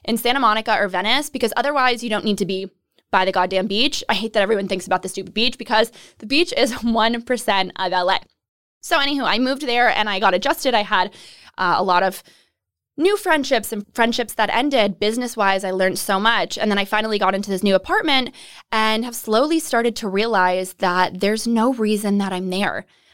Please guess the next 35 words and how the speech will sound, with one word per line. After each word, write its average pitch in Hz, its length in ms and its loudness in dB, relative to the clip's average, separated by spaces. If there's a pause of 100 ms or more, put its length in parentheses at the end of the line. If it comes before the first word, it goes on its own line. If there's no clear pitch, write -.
(120)
I'm 226 120 2
paying 226 400 0
close 220 340 -2
to 254 60 -4
two 226 160 -6
thousand 208 280 2
dollars 185 340 0
a 185 60 -4
month 180 500 -4
in 214 180 -4
rent. 190 480 -4 (380)
I 175 200 2
have 190 140 -2
always 196 640 0
and 196 140 -2
always 180 380 0
will 175 140 0
continue 196 420 -6
to - 100 -10
do 180 80 -2
this 175 180 -4
on 175 120 0
my 160 180 0
own. 196 300 0
I've 190 200 -2
never 202 240 2
had 185 220 -2
any 190 140 -6
financial 180 480 -2
help 247 340 0
from - 280 -4
anyone 190 320 -4
in 180 80 -6
my 180 120 -6
family 254 600 0